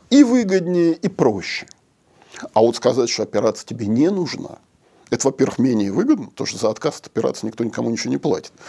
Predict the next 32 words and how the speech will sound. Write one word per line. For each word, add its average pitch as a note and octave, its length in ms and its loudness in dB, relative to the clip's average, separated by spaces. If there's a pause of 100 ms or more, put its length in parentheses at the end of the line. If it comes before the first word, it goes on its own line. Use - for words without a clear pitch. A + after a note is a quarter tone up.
(420)
Вот. A#2 480 2 (160)
Так B2+ 160 -2
еще G#3 400 2
и F#3+ 100 2
ты - 240 -4
берешь D#3+ 420 4
на C3 80 -2
себя A#2+ 180 -2
большую C#3+ 420 0
ответственность, C3+ 580 2
отпуская - 480 -2
человека A2+ 380 2
в - 20 -14
этот G#2+ 140 -6
мир, G3 140 4
говорит: B2+ 200 -2
«С - 60 -14
тобой G3+ 180 0
ничего C3 240 -10
не G#2 80 -14
будет». - 220 -18 (760)
То - 80 -14
есть - 140 -12
я D#3+ 160 10
уверен, C#3 540 4 (120)
да, - 200 -2
как G#2 240 -12
бы G#2 120 -12
говорю. - 380 -10 (720)
Ну, E3 420 4 (1120)
поэтому C#3+ 320 0
есть C#3 300 -2